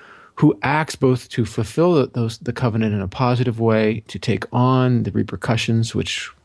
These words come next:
we might call, or were called at that time, the curses of a covenant, so in a negative way,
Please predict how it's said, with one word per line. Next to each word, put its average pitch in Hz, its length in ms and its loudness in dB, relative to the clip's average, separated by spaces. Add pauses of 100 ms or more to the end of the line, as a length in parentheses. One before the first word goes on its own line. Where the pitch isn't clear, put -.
we 101 80 -2
might 95 200 0
call, 104 360 2
or 95 140 0
were 107 240 2
called 107 280 0
at 101 80 -2
that 107 160 -2
time, 101 200 -4
the 101 100 -4
curses 107 580 -2 (360)
of 113 80 2
a 120 40 -2
covenant, 107 440 2
so - 180 0
in 92 80 4
a 90 80 0
negative 113 380 2
way, 120 340 2